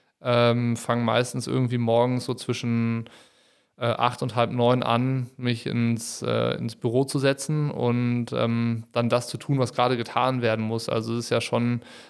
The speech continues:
äh, stellenweise vorgegeben, wenn ich, äh, irgendwie einen Podcast veröffentlichen muss oder wenn, äh, ein Newsletter rausgeschickt werden muss, dass die Sachen halt dann auch vorbereitet werden. Ähm, das heißt, da gibt's dann, dann, ich hab, wie gesagt, ich hab jetzt nicht so einen Stundenplan,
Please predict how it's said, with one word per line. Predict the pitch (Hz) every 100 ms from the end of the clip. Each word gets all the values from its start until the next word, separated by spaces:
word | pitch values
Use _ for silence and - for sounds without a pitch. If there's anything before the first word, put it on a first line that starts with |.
| -
äh, | 123 120 117
stellenweise | - 120 127 127 113 113
vorgegeben, | 127 143 151 139 143 147 135
wenn | 117 117
ich, | - -
äh, | 120 120 120
irgendwie | - 120 113
einen | 117
Podcast | 135 131 123 123
veröffentlichen | 120 117 120 117 120
muss | 120 123 117
oder | 117 113
wenn, | 113 113 - - - -
äh, | 120 113 117 120 - 127
ein | 123
Newsletter | 131 147 135 123
rausgeschickt | 120 127 120 127 -
werden | 120 123
muss, | 120
dass | 113
die | 120
Sachen | 117 117 120
halt | 113
dann | 113
auch | 117
vorbereitet | - 151 139 123 127 123
werden. | 123 120 120 - - _ _ _
Ähm, | 127 113 113 113 - _ _ _ _ _ _ -
das | - 113
heißt, | 113 117 120
da |
gibt's | 117 123 -
dann, | 117 117 117 113 113 _ _ _ _ _ _ _
dann, | - 120 117 113 113 - -
ich | -
hab, | 139 143
wie | -
gesagt, | 127 131 120
ich |
hab | 131
jetzt | 135
nicht | 139 135
so |
einen | 127 123
Stundenplan, | - 147 156 123 120 135 175